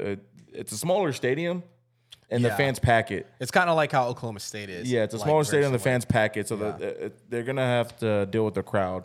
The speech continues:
Speaker 2: Yeah.
Speaker 1: And then there's, I mean, they're still a good team. They, do they still have a chance to go there?
Speaker 2: Missouri?
Speaker 1: Yeah.
Speaker 2: Nah, they have two S conference losses.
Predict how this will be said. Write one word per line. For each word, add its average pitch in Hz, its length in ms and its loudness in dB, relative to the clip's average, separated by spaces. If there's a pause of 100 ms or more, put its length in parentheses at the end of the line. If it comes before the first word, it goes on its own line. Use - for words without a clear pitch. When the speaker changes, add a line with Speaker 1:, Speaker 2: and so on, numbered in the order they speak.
Speaker 2:
Yeah. 87 340 -12
Speaker 1:
And 98 340 -4
then 98 200 -4
there's, 98 260 -6 (100)
I 104 40 -4
mean, 104 160 -4
they're 98 80 -4
still 139 180 -2
a 135 60 0
good 117 160 -4
team. 113 320 -2
They, 98 180 -2 (640)
do - 100 -14
they 123 120 -4
still - 180 -4
have 147 100 -2
a 139 40 -8
chance 147 240 -8
to 139 80 -16
go 147 100 -2
there? 147 240 -4 (1040)
Speaker 2:
Missouri? 113 420 -2 (120)
Speaker 1:
Yeah. 113 500 -4
Speaker 2:
Nah, 101 300 0
they 104 100 -2
have 110 140 -2
two 101 300 -6
S 92 200 -10
conference 85 420 -10
losses. 85 500 -10